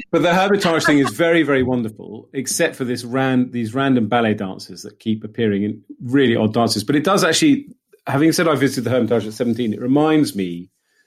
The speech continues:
that without doubt the best exhibition I ever saw, uh, when I was the Minister for Culture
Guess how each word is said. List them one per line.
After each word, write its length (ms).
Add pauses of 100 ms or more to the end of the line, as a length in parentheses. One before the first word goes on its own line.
(380)
that 300 (160)
without 680
doubt 380
the 140 (160)
best 540 (160)
exhibition 920
I 200 (240)
ever 220
saw, 640 (360)
uh, 280
when 180
I 120
was 280
the 60
Minister 380
for 140
Culture 560